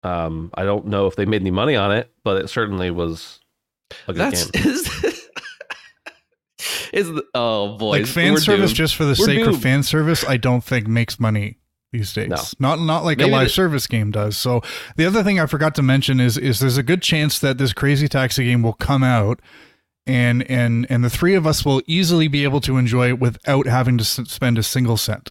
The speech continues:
Speaker 3: So, so, y-, you know, Sega's gonna be smart enough to put something out that isn't, like, microtransaction heavy, but, um, yeah, I mean, it is what it is these days.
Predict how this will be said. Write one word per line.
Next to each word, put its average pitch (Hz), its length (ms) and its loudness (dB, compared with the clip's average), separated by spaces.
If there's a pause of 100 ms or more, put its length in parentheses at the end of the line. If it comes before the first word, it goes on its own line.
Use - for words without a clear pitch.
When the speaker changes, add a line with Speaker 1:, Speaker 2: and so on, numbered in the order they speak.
(140)
Speaker 3:
So, 113 300 -2
so, 117 240 -2
y-, 123 340 -4
you 135 140 -2
know, 110 80 0
Sega's 156 380 0
gonna 151 180 2
be 139 100 4
smart 131 380 0
enough 120 180 0
to - 80 -10
put 127 160 -2
something 117 320 -2
out 117 220 0 (400)
that 117 260 0
isn't, 117 400 -2
like, 113 420 -2
microtransaction 120 960 0
heavy, 110 360 0
but, 113 380 0 (600)
um, 113 720 0 (400)
yeah, 113 240 -4 (260)
I 123 140 0
mean, 110 180 2
it 107 140 0
is 104 120 -2
what 107 120 -4
it 101 100 -8
is - 340 -14
these 107 200 -10
days. - 340 -18